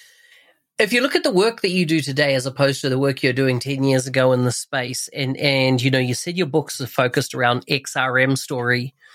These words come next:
um, you've seen Microsoft separate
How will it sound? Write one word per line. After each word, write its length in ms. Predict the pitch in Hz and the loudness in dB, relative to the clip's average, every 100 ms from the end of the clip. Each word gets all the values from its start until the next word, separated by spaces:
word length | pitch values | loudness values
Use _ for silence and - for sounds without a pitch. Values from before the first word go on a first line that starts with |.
| - - - - _ _ | -20 -20 -20 -20 _ _
um, 320 | 156 147 139 | 2 4 2
you've 200 | 143 151 | 2 0
seen 200 | 139 185 | 0 -4
Microsoft 560 | 160 156 - 156 165 143 | 0 0 0 -2 -2 -6
separate 640 | - 147 139 135 135 135 | -8 -8 0 2 2 0